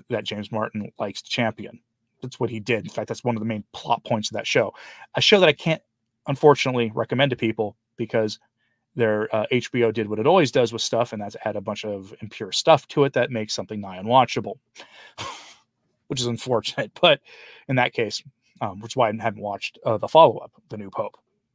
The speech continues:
But that's what it would take. Really, it's what it would take. And it would cut all ties the church has to the world in the process, because the world would not put up with that at all. All right, any final thoughts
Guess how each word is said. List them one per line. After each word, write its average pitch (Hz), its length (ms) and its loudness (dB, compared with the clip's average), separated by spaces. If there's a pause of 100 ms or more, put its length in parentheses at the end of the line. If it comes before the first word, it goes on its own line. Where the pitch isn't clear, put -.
But 175 200 8 (1500)
that's 160 200 6
what 147 80 6
it 123 40 0
would 117 100 -4
take. - 320 -8 (540)
Really, 113 280 2
it's 104 120 -12
what 113 80 -4
it 101 40 -8
would 104 120 -12
take. 110 240 -4
And 127 100 -4
it 120 60 0
would 127 180 -4 (440)
cut 147 180 2
all 120 220 6
ties 113 280 2
the 120 60 -10
church 107 260 -8
has 101 220 -4
to - 60 -16
the 127 60 -4
world 101 280 -8
in 127 80 -12
the 101 40 -10
process, 127 520 4
because 104 360 -14
the 104 80 -16
world 127 300 -2
would 143 80 -14
not - 160 -8
put 107 140 -10
up 92 120 -14
with - 100 -18
that 98 220 -10 (800)
at 127 140 2
all. 113 200 -2 (1700)
All 131 60 4
right, 120 80 4
any 202 100 4
final 180 300 2
thoughts 160 380 6